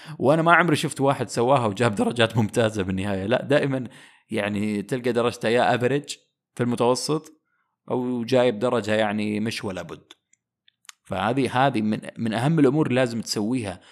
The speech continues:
عمره إنك ت-، يعني إن-، إن-، إنك توقف حياتك،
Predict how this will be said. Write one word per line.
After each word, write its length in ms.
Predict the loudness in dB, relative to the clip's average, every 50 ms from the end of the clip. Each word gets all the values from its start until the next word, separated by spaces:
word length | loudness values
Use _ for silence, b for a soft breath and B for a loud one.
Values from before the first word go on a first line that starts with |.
| B B B B
عمره 720 | 0 2 2 2 2 2 2 2 2 2 0 -4 -6 -12 _ -20 _ _ _ _ _ _ _ _ -12
إنك 420 | -8 -6 -4 -4 -4 -4 -6 -8
ت-، 240 | -12 -20 -20 _ -10
يعني 320 | -8 -8 -8 -8 -10 -8 -8
إن-، 140 | -10 -10 -8
إن-، 180 | -8 -8 -8 -8
إنك 280 | -8 -10 -12 -12 -12
توقف 360 | -4 -2 0 0 0 -4 -10
حياتك، 680 | -8 -8 -6 -4 -4 -6 -6 -8 -10 -14 -14 -16 -18